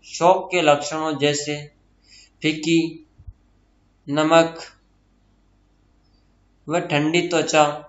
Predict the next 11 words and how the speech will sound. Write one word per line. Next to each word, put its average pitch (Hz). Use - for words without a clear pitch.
के 180
लिए 160
व्यक्ति 160
की 180
जांच 151
करें। 123
रक्तस्राव 185
को 202
तुरंत 202
रोकना 170
चाहिए 160